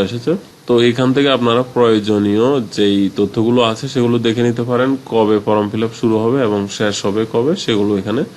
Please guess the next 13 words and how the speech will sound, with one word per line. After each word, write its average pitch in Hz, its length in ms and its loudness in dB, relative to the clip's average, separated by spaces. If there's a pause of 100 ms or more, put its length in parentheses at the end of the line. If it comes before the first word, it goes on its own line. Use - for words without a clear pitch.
(340)
সবকিছু 107 340 -2 (100)
লেখা 101 260 -2
থাকবে, 95 280 -4
ঠিক 139 160 0
আছে? 165 140 -6 (520)
তারপর 135 300 2 (120)
আপনার 135 220 4 (120)
নোটিশটি 123 340 0 (100)
দেখা 117 240 2
হয়ে 127 180 2
গেলে 156 220 2
এরপর 117 200 0 (100)
যে 110 80 2